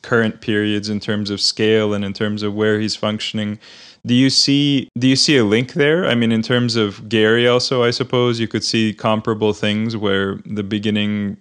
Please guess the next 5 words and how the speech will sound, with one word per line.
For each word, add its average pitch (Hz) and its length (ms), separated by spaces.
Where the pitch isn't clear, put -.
radical 104 580
movements 104 540
may 107 220
have 101 260
become 101 680